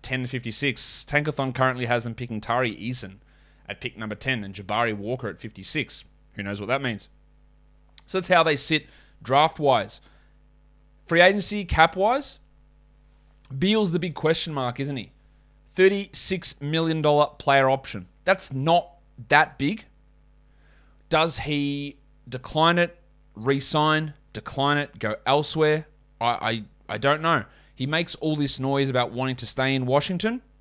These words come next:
wants to be the big dog, the main guy on a team. That's more important to him,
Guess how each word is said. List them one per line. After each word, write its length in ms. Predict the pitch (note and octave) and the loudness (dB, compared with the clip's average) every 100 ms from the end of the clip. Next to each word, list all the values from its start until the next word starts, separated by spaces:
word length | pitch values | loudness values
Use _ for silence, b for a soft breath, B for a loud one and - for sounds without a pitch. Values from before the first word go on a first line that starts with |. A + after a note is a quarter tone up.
| _ | _
wants 220 | - B2+ - | -6 -6 -4
to 80 | |
be 160 | A#2 B2+ | -2 -2
the 100 | A2+ | -2
big 220 | G#2 C3+ | -4 -2
dog, 360 | C3+ C3+ C3 A2 | 2 4 2 -4
the 60 | |
main 340 | A2 B2 C#3 C3+ | -4 -2 -2 0
guy 280 | B2+ C3 C3 | 2 2 0
on 80 | |
a 60 | A#2+ | -4
team. 300 | - D#3 D3+ | -4 -4 -4
That's 180 | A#2 - | -6 -6
more 160 | A2+ | -8
important 400 | A2 G#2+ C#3 D3 | -8 -2 -2 -2
to 60 | D3 | -4
him, 180 | F#3 | -6